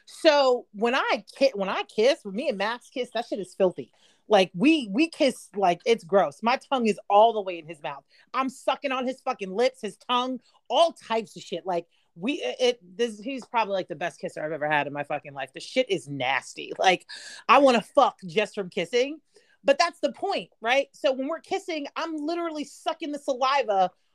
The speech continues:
from the fucking back of your throat. So I don't find you spitting in my mouth to be so disgusting because when we're kissing, you're doing that anyway.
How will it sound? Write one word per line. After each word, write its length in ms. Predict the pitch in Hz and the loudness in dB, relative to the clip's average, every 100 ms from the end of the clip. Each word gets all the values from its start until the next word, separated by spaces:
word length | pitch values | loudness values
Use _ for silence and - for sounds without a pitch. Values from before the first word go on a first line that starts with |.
| _ | _
from 200 | 277 254 - | -2 -2 -4
the 220 | 220 233 - | -4 -4 0
fucking 300 | 330 320 240 | -2 -2 -2
back 240 | 208 262 - | 2 2 2
of 60 | |
your 180 | 247 214 | -6 -6
throat. 300 | - 208 151 _ _ _ _ _ | -2 0 0 _ _ _ _ _
So 360 | _ 294 254 247 | _ 4 4 4
I 140 | 254 339 | 2 4
don't 240 | 349 269 | 4 2
find 560 | - 269 311 269 233 220 | -4 -4 -2 -4 -4 -6
you 100 | 240 | -10
spitting 520 | - - 277 277 262 | -12 -6 0 0 2
in 120 | 240 | 2
my 160 | 226 214 | 2 0
mouth 320 | 226 220 226 | 0 0 -2
to 60 | 226 | -6
be 140 | 226 | -6
so 200 | 202 214 | -2 -2
disgusting 600 | 196 196 254 240 - 185 | -2 -2 2 2 0 -2
because 280 | 180 190 202 | -2 -2 -2
when 100 | 208 | 0
we're 140 | 214 214 | -4 -4
kissing, 400 | 262 254 233 202 | -2 -2 0 0
you're 100 | 214 | 0
doing 280 | 190 220 190 | 0 -2 -2
that 140 | 165 | -4
anyway. 320 | 170 151 127 | -6 -14 -20